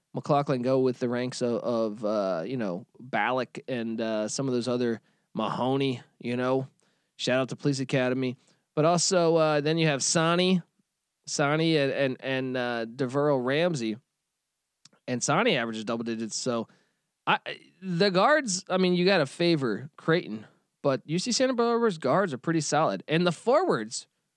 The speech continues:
are not bad as well with, uh, Amadou Sow and Miles Norris, both, uh, pretty much double-digit scorers. Uh, now, after that,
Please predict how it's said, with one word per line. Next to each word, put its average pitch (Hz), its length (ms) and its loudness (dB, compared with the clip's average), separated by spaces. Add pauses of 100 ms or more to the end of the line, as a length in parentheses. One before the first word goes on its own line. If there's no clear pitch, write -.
(400)
are 175 100 6
not 226 180 4
bad 240 220 6
as 190 120 2
well 226 280 6
with, 160 260 2
uh, 160 240 2
Amadou 185 520 2
Sow 202 800 4 (720)
and 175 240 4
Miles 170 500 2
Norris, 151 500 2
both, 170 520 0
uh, 135 180 0
pretty 226 200 -2
much 156 200 -2
double-digit 151 540 2
scorers. 160 540 0 (800)
Uh, 131 160 0 (1300)
now, 165 240 4
after 180 180 0
that, 185 300 2